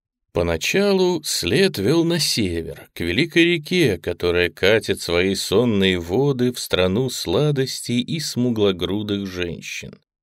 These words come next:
Через полчаса он свернул к старым оврагам, где по утрам поют иволки и ржавеют останки какой-то машины, прилетевшей неизвестно откуда и непонятно почему оставшейся здесь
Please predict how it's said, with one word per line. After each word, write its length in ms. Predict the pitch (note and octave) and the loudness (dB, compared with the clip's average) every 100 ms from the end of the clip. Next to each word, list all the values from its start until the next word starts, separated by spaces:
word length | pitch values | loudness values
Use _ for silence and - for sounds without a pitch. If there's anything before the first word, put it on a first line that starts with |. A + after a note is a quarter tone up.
| _ _ _ | _ _ _
Через 340 | - F2+ F2 | -2 0 -2
полчаса 920 | - F#2 F2 - - G#2 D3 D#3+ D3 _ | 0 -2 -2 -6 -6 -4 -4 -4 -10 _
он 220 | C3+ G#3 G3 | 0 0 0
свернул 600 | G#2+ G2 F#2 A2+ E3 D3+ | 0 0 2 0 0 -2
к 60 | |
старым 460 | - - D3 E3 E3 | -4 -2 0 0 0
оврагам, 800 | D3+ A2 F#2 F2 E2+ E2+ - F2 _ F#2+ | 0 0 -2 -2 -4 -6 -12 -14 _ -10
где 240 | F2+ F#2 | -4 -4
по 180 | - E2+ | -4 -8
утрам 600 | D#2 F#2 G#2 D3 D3+ D3 | -4 0 2 2 0 0
поют 480 | F2+ D3+ F#3 D3+ - | 0 0 -2 -4 -8
иволки 800 | - G#2+ C3 A#2+ A2+ - G#2 G2+ - _ - | -4 -2 0 -2 -4 -4 -4 -4 -6 _ -4
и 140 | E3 | 0
ржавеют 760 | G#3+ A#2+ F#2+ G2 F3+ F#3 D#3+ D3+ | 2 4 2 2 0 0 0 0
останки 720 | - F#2+ - - C#3+ D3 C#3+ B2 | -2 -2 -4 -2 0 0 0 -2
какой-то 520 | F#2 E2+ D3 D#3 C#3 | -4 -2 -2 0 0
машины, 920 | C#3 D3 - - F3+ D#3+ G#2 D2+ - - | 0 0 -2 -2 0 0 0 -2 -8 -12
прилетевшей 800 | E2+ E2+ D#2+ - D2 D#2+ A#2 A2+ | -4 -2 -2 -4 -4 -4 -2 0
неизвестно 680 | G2 F#2+ F2+ F2+ E2 - G1+ | 0 -2 -2 -2 -4 -8 -14
откуда 640 | - - F#3+ - - D3 - _ _ _ | -14 -8 -6 0 0 -2 -6 _ _ _
и 180 | - G#3+ | 0 2
непонятно 680 | C#3+ - F2+ F#2+ F2 D#2+ D#2+ | 0 0 2 2 2 0 -6
почему 680 | - - E2 F#2+ D#3+ D#3+ - | -8 -8 -4 -2 -2 -4 -4
оставшейся 840 | F2 - - C#3 D3+ C#3 C3 - | -6 -4 -6 -6 -4 -2 -2 -2
здесь 580 | G2+ E2 E2 E2+ - - | -4 -4 -2 -2 -4 -10